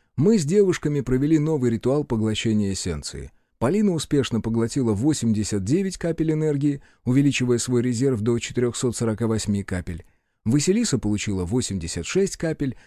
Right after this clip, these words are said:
доведя резерв до четырёхсот пятидесяти пяти. Мне досталось девяносто восемь капель, а Скальду — двадцать три. Таким образом, мой резерв вырос — до пятьсот тридцати семи капель.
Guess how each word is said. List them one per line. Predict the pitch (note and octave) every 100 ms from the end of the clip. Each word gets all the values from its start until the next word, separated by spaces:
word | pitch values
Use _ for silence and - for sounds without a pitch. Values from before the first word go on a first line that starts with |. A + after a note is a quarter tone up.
| _
доведя | A#2 B2+ B2 C3
резерв | A#2+ A2+ E3+ A#2
до | A#2
четырёхсот | A2 A2+ B2+ A#2+ - D3+
пятидесяти | A#2+ G2+ A2 G#2+ A2 G2
пяти. | F#2 E2 - - - _ _ _
Мне | G#2 D3+ G#3+
досталось | G#3 F#3+ G3 F3+ C3
девяносто | A#2+ C3 F#3+ - C#3+
восемь | A#2+ A#2 A2+ G#2+
капель, | A2 G2+ G#2 - _
а | - G#2
Скальду — | - D#3 G3 F#3+ G3 C#3
двадцать | G2+ G2+ - A2
три. | - D2+ - _ _ _ _
Таким | A#2+ A2 A2+
образом, | A#2 B2+ A2+ A2
мой | A2 G#2+
резерв | F2+ F#2 F3+ F3 -
вырос — | G#2 E3+ F3+ - _ _ -
до | C#3 D#3+
пятьсот | D#3 C#3+ G3 G#3+
тридцати | D#3 C3+ - - D3
семи | A#2 G2 A2
капель. | F2 D2 - -